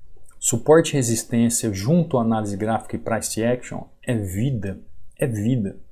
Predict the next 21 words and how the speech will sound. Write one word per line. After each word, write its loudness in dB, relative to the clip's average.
Você 2
vai 4
conseguir 0
entender 4
cada 2
passo 0
do 0
gráfico, -4
cada 2
movimento 0
do -4
gráfico. -6
Você 4
vai 4
conseguir -2
entender 2
a 8
lógica 6
dessa 0
movimentação -2
pra 4